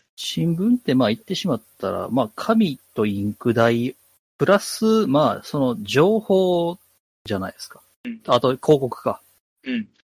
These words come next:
Speaker 1: うん。で、一応この横流しされてるやつは、紙とインクの材-、ぐらいしか、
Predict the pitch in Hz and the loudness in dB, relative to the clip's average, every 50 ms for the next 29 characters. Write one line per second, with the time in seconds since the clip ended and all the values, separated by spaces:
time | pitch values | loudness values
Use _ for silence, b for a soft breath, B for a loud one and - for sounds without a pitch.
0 | _ _ - 107 104 101 95 95 92 92 90 87 - - - - _ _ - 123 | _ _ -4 -2 -2 -2 -2 -4 -6 -8 -10 -12 -16 -20 -20 -20 _ _ -4 -2
1 | 123 117 107 101 - _ _ _ _ _ _ _ _ - _ - 220 208 208 - | 0 0 0 -2 -6 _ _ _ _ _ _ _ _ -20 _ 0 0 0 2 2
2 | 208 202 190 165 190 214 - 247 226 226 220 220 214 - - - 196 196 190 - | 0 0 2 0 0 0 0 0 0 0 0 0 -2 -4 -4 -2 -2 -2 0 -2
3 | 190 170 175 175 170 - - - - 190 190 185 - - _ _ _ _ _ _ | -2 0 0 0 -2 -2 -6 -8 -6 -6 -6 -6 -6 -10 _ _ _ _ _ _
4 | _ _ _ - 214 214 208 170 - 113 101 98 101 107 113 107 - _ _ - | _ _ _ 4 6 6 6 4 2 -2 -2 -2 0 -2 -2 -2 -4 _ _ -4
5 | 135 127 127 123 131 - - _ _ _ _ _ _ _ _ 160 165 170 170 170 | 0 0 0 0 -2 -4 -10 _ _ _ _ _ _ _ _ -2 0 0 0 0
6 | 165 - - - _ - 139 120 123 123 127 139 - - _ _ _ - - - | 0 -2 -6 -12 _ -14 -10 -2 0 0 2 0 -2 -6 _ _ _ -14 -12 -8
7 | 156 139 135 175 185 127 101 - - - - 101 95 - | -6 -2 2 4 4 4 4 2 -2 -8 -8 -8 -10 -10